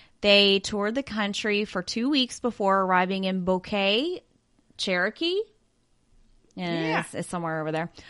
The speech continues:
Speaker 1: On March twenty-ninth, to live with a local family for a month while volunteering with children.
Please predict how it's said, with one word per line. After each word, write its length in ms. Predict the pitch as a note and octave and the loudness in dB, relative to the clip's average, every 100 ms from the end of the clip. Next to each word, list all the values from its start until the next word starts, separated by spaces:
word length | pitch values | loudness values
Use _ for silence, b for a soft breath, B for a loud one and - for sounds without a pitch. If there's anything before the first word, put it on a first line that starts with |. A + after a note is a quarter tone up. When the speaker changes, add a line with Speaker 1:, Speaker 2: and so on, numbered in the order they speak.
| B B | B B
Speaker 1:
On 180 | G#3 | 4
March 300 | G#3 G#3 G#3+ | 6 4 2
twenty-ninth, 640 | - D4 F#4 C4+ G3+ A#3 - | 0 0 2 2 2 0 -4
to 120 | A3 | -2
live 260 | F#3+ F3+ F#3 | 2 0 0
with 160 | F#3+ | -2
a 80 | F3+ | 0
local 260 | F3 F3 A#3 | 0 -2 -4
family 420 | A3 F3+ F#3 F#3 | -4 -4 -4 -4
for 200 | A3+ A3+ | -2 0
a 40 | |
month 320 | A3 F3+ F3+ | 2 0 -2
while 160 | F#3+ F#3 | -2 0
volunteering 680 | E3+ D#3+ E3+ F3 D#3+ C#3+ D#3+ | 2 2 0 -4 -4 -4 -6
with 100 | F3+ | -4
children. 500 | B3 A3+ G2+ E2+ | -2 -2 -4 -6